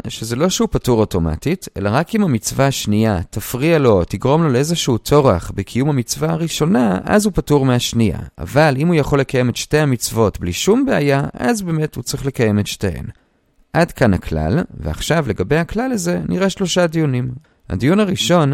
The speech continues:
זה מה המקור לכלל, מניין שהעוסק במצווה פטור מן המצווה.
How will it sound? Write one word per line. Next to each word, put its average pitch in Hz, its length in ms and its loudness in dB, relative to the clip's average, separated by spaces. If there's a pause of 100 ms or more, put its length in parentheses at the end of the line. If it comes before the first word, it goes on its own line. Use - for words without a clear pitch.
זה 120 160 -2
מה 175 160 4
המקור 185 400 2
לכלל, 139 400 -2
מניין 175 420 2
שהעוסק 143 520 -2
במצווה 180 760 0
פטור 190 300 2
מן 180 120 2
המצווה. 165 440 -2